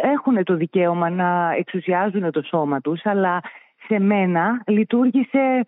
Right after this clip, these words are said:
αντίστροφα. Ενώ ήθελα, δεν το είχα. Οπότε, φ-, αντιλαμβάνεστε, φαντάζομαι, ότι εκτός από τη θλίψη είχα και τη ζήλια, ότι εγώ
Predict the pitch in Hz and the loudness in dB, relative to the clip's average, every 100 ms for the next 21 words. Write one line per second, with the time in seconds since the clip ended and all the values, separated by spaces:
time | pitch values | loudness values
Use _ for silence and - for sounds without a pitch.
0 | _ - 214 294 262 180 165 - 147 135 | _ -6 0 0 0 -2 -2 -2 -4 -2
1 | 180 190 196 196 - 190 196 269 - _ | 0 2 4 2 2 0 2 0 -4 _
2 | _ _ - 220 285 277 294 302 - - | _ _ -4 2 2 4 4 2 0 -6
3 | 117 _ - _ _ 190 208 240 262 - | -8 _ -20 _ _ -4 -2 0 0 -2
4 | 165 - 180 - 170 175 185 180 180 220 | -6 -4 -4 -2 -2 0 0 0 0 0
5 | 254 175 - 165 147 160 190 254 285 277 | 0 -2 -2 -2 -2 -2 0 2 0 0
6 | 277 269 - - 196 269 254 247 214 196 | 0 0 0 -4 0 -2 0 -2 -2 0
7 | 185 - 185 196 - 262 269 262 269 269 | -2 0 2 0 0 0 2 2 0 2
8 | 269 254 226 _ _ - 247 208 330 330 | 2 2 -2 _ _ -2 0 2 4 4
9 | 175 143 156 165 202 180 - - 202 175 | 4 2 0 0 0 0 -4 -2 -2 2
10 | 269 269 175 | 0 0 -2